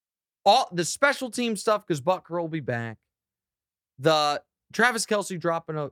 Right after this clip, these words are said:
touchdown. The Chris Jones stuff, those are all one-off things that I can kinda dismiss. It's a shitty game. They shouldn't have lost, but I can deal with it.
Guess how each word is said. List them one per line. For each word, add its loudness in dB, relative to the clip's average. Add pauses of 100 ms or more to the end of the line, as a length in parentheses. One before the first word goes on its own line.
touchdown. -10 (880)
The 2
Chris -4
Jones -2
stuff, -4
those 2
are 2
all 0
one-off -4
things -6
that -2
I -4
can -14
kinda -8
dismiss. -18 (320)
It's -4
a 2
shitty 4
game. 0
They -4
shouldn't -4
have -2
lost, -4
but -2
I -4
can -12
deal -8
with -14
it. -20